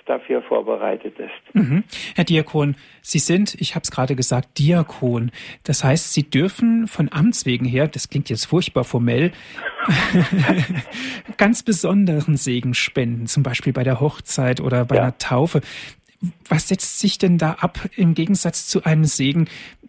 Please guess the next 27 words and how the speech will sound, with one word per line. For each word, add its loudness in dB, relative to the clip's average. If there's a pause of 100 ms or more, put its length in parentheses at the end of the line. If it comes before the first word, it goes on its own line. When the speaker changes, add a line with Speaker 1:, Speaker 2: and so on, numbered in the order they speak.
(140)
Speaker 2:
den 4
man 4
sich -2
gegenseitig, 0
wie 0
Sie 0
gerade -2
gesagt -4
haben, 0
unter 2
Eheleute 0
eventuell -2 (1040)
spendet? 2
Spendet -2
man 2
den 2
Segen? -2 (1300)
Speaker 1:
Ja, 0
ich, -10 (160)
ich, -6 (1160)
ich -10
denke, -2 (280)
dass 0 (100)
das -2
Wort 0 (340)
Spenden, -4 (720)
äh, -16